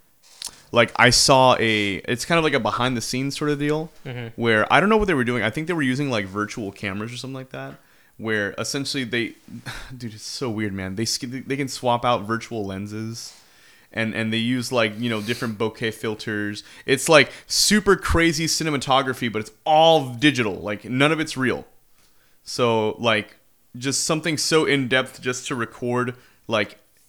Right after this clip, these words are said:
Speaker 1: what, computer-generated images.
Speaker 2: Yeah.
Speaker 1: It's like, it's crazy, dude. But, I mean, it makes a lot of sense, too, you know what I mean? 'Cause,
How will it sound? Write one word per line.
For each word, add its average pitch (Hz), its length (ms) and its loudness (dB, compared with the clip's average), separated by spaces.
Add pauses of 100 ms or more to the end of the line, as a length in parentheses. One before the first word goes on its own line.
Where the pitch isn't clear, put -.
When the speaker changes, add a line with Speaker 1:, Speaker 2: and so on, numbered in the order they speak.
(640)
Speaker 1:
what, 120 460 -6 (580)
computer-generated 143 1300 -4
images. 123 320 -4
Speaker 2:
Yeah. 113 340 -6
Speaker 1:
It's 110 140 -12
like, 117 140 -2
it's 117 160 -6
crazy, 104 380 -4
dude. 98 260 -10 (600)
But, 156 240 10
I 160 40 4
mean, 147 200 0
it 131 60 0
makes 131 220 -4
a 135 60 -4
lot 127 140 2
of 123 80 0
sense, 123 260 -6
too, 175 140 -4
you 120 120 -2
know 101 80 -2
what 101 80 -2
I 101 40 -4
mean? 113 180 -4
'Cause, - 500 -6